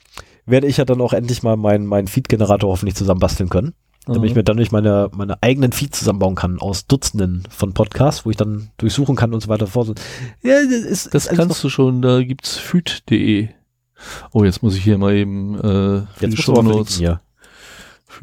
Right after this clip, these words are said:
Speaker 2: punkt de eintragen. Ähm, das ist eine Podcast-Suchmaschine,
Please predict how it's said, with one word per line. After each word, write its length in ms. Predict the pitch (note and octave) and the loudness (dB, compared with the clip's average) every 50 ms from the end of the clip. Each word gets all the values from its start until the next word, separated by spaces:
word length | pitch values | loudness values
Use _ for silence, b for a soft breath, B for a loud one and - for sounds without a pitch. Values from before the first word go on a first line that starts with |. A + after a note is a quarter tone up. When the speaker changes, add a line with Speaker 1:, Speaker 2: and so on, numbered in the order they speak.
| A#2+ - | -10 -10
Speaker 2:
punkt 100 | - - | -4 0
de 260 | B2+ A2 G#2 G#2 G2+ | 2 2 4 2 2
eintragen. 720 | G2+ G#2 G#2 G#2+ - - - G#2+ G2+ G2+ G2+ G#2 G#2 G2 B B B B B B B B B B B _ - | 0 0 0 -2 -2 -2 0 0 2 2 0 -2 -6 -10 B B B B B B B B B B B _ 0
Ähm, 640 | B2+ A2+ A2+ A2+ A2+ A#2 A2+ A2+ A2+ A2 A2 A2 G#2+ B B B _ _ _ _ _ - | 4 4 4 4 4 4 4 4 4 4 2 0 -2 B B B _ _ _ _ _ -2
das 160 | - A#2 C3+ | 0 0 0
ist 80 | D3+ - | 0 -4
eine 60 | E3 | 0
Podcast-Suchmaschine, 1000 | D#3+ E3+ G3 - - C3+ A#2 - B2 A#2 A2+ A#2 A2 - - C#3+ C#3+ F#3 B3 A#3+ | 0 0 2 2 2 2 2 2 0 0 0 0 -2 0 0 -2 0 0 -2 -2